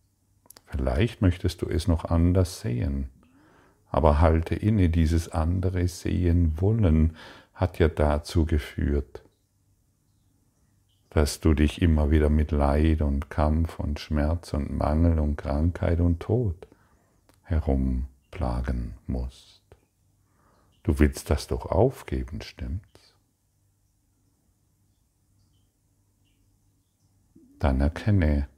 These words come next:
dass es keine besondere Liebe gibt, keine Symbole, die mehr wertgeschätzt werden wollen wie andere.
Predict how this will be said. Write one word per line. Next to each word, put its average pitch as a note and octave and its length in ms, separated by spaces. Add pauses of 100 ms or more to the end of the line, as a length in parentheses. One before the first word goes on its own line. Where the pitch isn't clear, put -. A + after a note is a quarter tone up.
(420)
dass E2 160
es D#2 160
keine D#2 400
besondere D#2 600
Liebe D2+ 440
gibt, D2 540 (1400)
keine D2+ 420
Symbole, D2 800
die D2+ 200
mehr D2+ 540
wertgeschätzt D2+ 920
werden D#2 380
wollen D#2 380
wie D2 120
andere. E2 560